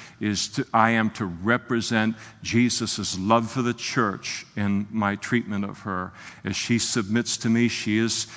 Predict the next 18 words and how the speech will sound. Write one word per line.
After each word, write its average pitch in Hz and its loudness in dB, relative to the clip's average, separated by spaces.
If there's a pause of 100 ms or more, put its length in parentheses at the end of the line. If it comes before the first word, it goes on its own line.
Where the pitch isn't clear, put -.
(220)
uh, 110 6
representing 113 2 (320)
the 107 4 (140)
privilege 117 2
of 104 -2 (280)
the 110 2
body 110 6
of 113 -2
Christ 117 0
and 101 0
the 107 -2
church 110 -2
being 104 2
able 107 0
to 101 -4
submit 107 0
to 113 -2
the 98 0